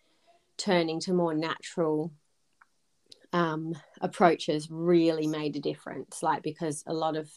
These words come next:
the other mums in there were listening to the physio or the, um, you know, the doctor to tell them to do this and to do that. Like, I think one of my friends was saying,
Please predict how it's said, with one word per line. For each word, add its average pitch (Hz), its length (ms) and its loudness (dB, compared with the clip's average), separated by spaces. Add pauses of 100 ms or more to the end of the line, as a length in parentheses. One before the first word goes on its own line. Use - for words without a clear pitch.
the 160 80 -4
other 151 340 -4 (1160)
mums 185 420 6
in 180 160 4
there 170 220 4
were 165 100 2
listening 170 400 -2
to 175 140 -6
the 175 80 -2
physio 170 880 8
or 147 260 4
the, 143 320 2
um, 147 400 -4 (960)
you 180 200 6
know, 147 180 2 (300)
the 180 80 4
doctor 165 600 4
to - 200 -8
tell 170 240 4
them 156 140 0
to 156 120 -6
do 165 200 2
this 165 380 2
and 165 120 2
to 165 120 -6
do 165 340 6
that. 160 440 8
Like, 165 220 2
I 165 80 -6
think 175 240 -2
one 175 180 4
of 170 120 -4
my 170 180 0
friends 165 420 -2
was 170 160 -12
saying, 156 520 0